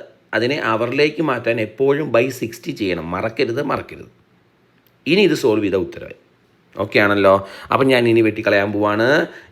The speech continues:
യെസ് മക്കളെ, ഈ പതിനഞ്ചും ഈ അറുപതും കൂടെ വെട്ടിക്കളയാം നാല് തവണ, നാലും നാൽപതും കൂടെ വെട്ടിക്കളയാം പത്ത് തവണ, പത്തും പത്തും തട്ടിക്കളയാം, ബാക്കി മുപ്പത്. So ഓഫീസിലേക്കുള്ള ദൂരം മുപ്പത് കിലോമീറ്റർ ആയിരുന്നു. ഇതാണ്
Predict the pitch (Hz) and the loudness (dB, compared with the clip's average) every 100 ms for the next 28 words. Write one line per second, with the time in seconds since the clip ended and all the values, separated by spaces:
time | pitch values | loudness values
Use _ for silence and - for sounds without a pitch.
0 | - 117 113 - 104 107 120 117 117 - | 0 0 0 -8 -6 0 4 4 2 -6
1 | - - 127 135 - 117 120 131 135 110 | -20 -8 -4 -4 -2 0 0 0 0 0
2 | 117 - - _ - 127 127 104 107 120 | -2 -2 -12 _ -4 -2 0 0 2 2
3 | 127 131 120 98 110 98 98 120 120 104 | 2 2 2 0 -2 0 0 0 -2 2
4 | 110 95 82 85 113 160 - _ _ - | 2 2 0 -2 -2 -4 -8 _ _ -6
5 | 117 120 123 123 139 - - 101 110 117 | -2 0 2 2 0 -2 -8 -2 0 0
6 | 127 127 131 107 104 101 98 92 104 104 | 0 2 2 2 0 0 0 -2 -8 -6
7 | - 120 95 87 107 135 - - - - | 0 2 2 0 -2 -4 -8 -4 -4 -4
8 | 143 143 - 113 113 120 120 - - 113 | -8 -8 -6 -4 -2 -4 -4 -6 -6 -4
9 | 113 87 76 - _ - 107 117 - - | -2 -2 -2 -8 _ 0 0 0 -6 -6
10 | - 185 - 180 - - - - - 110 | -4 -2 0 0 0 -6 -20 -6 2 4
11 | - 98 110 127 117 127 123 113 104 98 | 4 4 2 2 -2 2 2 2 0 0
12 | 92 95 - 101 104 - 120 113 - 101 | 2 2 0 -2 -4 -2 0 0 -2 0
13 | 92 95 101 98 104 101 87 76 76 - | 2 2 0 -2 0 2 2 0 -8 -6
14 | 139 143 113 92 117 | -2 2 2 2 -2